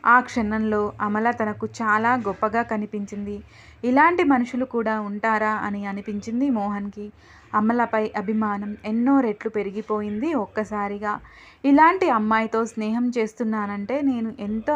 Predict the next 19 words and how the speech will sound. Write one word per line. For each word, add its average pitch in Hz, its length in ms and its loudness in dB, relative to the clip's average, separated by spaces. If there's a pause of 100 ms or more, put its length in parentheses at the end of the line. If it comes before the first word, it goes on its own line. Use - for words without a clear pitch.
అదృష్టం 208 560 -2
చేసుకున్నాను" 214 760 -6 (500)
అని 214 260 2
అనుకున్నాడు 208 680 -2 (440)
మోహన్. 208 440 -2 (640)
కొనసాగుతుంది. 208 880 -4 (560)
అమల 214 360 0
గ-, 214 220 -10
డబ్బు 196 280 -2
కడితే 208 420 -4 (440)
వాళ్ళు 226 260 2
మళ్ళీ 226 300 -2
తిరిగి 214 360 -6
ఇస్తారా, 220 520 -6
ఇవ్వరా? 220 400 -6 (400)
అసలు 220 320 0
ముందు 202 320 -4
అమలను 208 460 -2
చూసి 208 380 -10